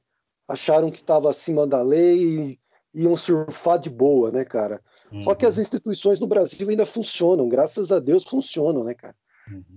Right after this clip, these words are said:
Speaker 1: É, então, meu, chega uma hora que a casa cai, e no caso deles, vai cair, vai cair muito feio, cara. Concordo com o Cris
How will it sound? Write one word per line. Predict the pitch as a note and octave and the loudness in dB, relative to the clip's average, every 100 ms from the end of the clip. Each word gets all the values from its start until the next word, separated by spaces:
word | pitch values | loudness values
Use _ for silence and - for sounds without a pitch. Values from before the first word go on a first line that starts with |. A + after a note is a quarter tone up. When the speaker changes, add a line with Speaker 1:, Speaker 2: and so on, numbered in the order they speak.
| F2+ | -6
Speaker 1:
É, | A#2+ B2 C3 | -2 0 0
então, | D3 - F3 A#3 A#3 | -2 2 2 2 0
meu, | G#3+ D#3 A2+ - _ _ _ _ | 2 2 2 -4 _ _ _ _
chega | - F3+ | -2 0
uma | G3+ F#3 | 2 4
hora | F3 G#3 | 4 0
que | |
a | G#3+ | 0
casa | G#3 - | -2 -2
cai, | D4 - E3 C#3 | -2 2 2 2
e | A#2+ D3 D#3+ | 0 -4 -4
no | E3 | -8
caso | D3 D3+ D#3+ | -2 -2 -2
deles, | C#3 C#3 F#3 G#3 _ _ _ _ _ | 0 0 0 -4 _ _ _ _ _
vai | C#3+ F3 | -2 -2
cair, | - D#3+ C#3 F#3 | 2 2 2 0
vai | G3+ | -4
cair | F#3+ F#3 | -2 -4
muito | G3 - | -4 -8
feio, | - D3 C#3 A#2 _ - | -2 0 0 -2 _ -20
cara. | - _ _ - - _ | -20 _ _ -20 -20 _
Concordo | E3 F3 D#3+ F3+ | -6 -2 0 0
com | F3+ | -4
o | F3+ | -6
Cris | D3+ D#3+ F#3+ | -4 -4 -4